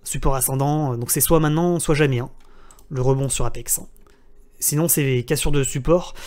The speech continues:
ascendant, cassure de, de support horizontal, ça va commencer à dump, retracer sur les derniers plus bas. Link, ok. Le sol, pareil, il est, il a pas encore cassé son support, mais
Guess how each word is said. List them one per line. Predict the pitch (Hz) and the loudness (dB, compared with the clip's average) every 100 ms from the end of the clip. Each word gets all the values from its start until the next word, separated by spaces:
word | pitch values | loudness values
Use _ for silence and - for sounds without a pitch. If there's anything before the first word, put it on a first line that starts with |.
| - - | -16 -6
ascendant, | 139 143 143 165 | -2 0 2 2
cassure | 180 143 - | 2 0 -2
de, | 131 131 | 0 0
de | 127 | 0
support | 120 139 156 139 | -4 -2 0 0
horizontal, | 139 135 131 156 170 | 0 -2 0 2 2
ça | - | 2
va | 131 | -2
commencer | - 135 - | -2 -2 0
à | 135 | 0
dump, | 131 156 165 | 2 0 0
retracer | 139 131 123 | -2 -2 -4
sur | 147 135 | -2 -2
les | 127 | 0
derniers | 127 127 | 0 -2
plus | 135 | -4
bas. | 123 - _ _ - - - - - - - - _ _ - | -10 -12 _ _ -20 -20 -20 -20 -20 -20 -20 -20 _ _ -12
Link, | 143 139 - - - - - _ - | -6 -6 -6 -14 -18 -20 -20 _ -20
ok. | 160 - 127 - - - - - - | -16 -8 -8 -8 -18 -20 -20 -20 -12
Le | 143 | -6
sol, | 135 - 151 139 - - - - | 0 4 4 2 -6 -20 -20 -16
pareil, | - 123 123 127 | -6 -4 -2 -2
il | 120 | 0
est, | 127 123 117 | 0 0 -2
il | 113 | -8
a | |
pas | 110 | -10
encore | 156 - | -8 -6
cassé | 147 - | -4 -4
son | 135 117 | -4 -4
support, | - 123 156 160 | -4 2 4 4
mais | 143 127 120 | 2 2 0